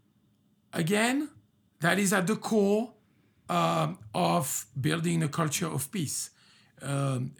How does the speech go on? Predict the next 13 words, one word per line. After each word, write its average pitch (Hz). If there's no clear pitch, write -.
they 165
are 175
complementary 165
to 143
each 147
others. 131
Uh, 135
whenever 175
war 185
and, 156
and 151
violence 160
dominate, 147